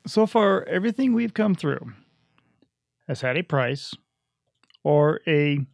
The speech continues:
guardian. Give me the dish on the stairs.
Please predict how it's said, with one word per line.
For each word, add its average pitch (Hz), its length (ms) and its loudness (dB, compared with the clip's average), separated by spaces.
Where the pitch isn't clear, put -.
guardian. 139 440 2
Give 147 240 2
me 165 120 4
the 165 140 4
dish 143 260 2
on 151 80 2
the 143 80 2
stairs. 113 480 -2